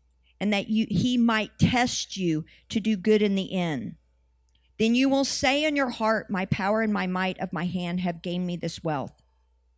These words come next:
And you shall remember the Lord your God, for it is he who gives you power to get wealth,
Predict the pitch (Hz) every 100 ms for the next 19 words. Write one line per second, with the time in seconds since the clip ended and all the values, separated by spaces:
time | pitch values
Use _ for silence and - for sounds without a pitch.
0 | _ _ _ _ _ _ - 208 240 -
1 | 240 240 220 220 254 254 233 220 226 220
2 | 220 208 202 190 175 - - 208 208 190
3 | 175 - 247 247 233 226 185 214 214 185
4 | 190 - - 202 214 170 143 - - -
5 | 220 196 202 - 196 185 147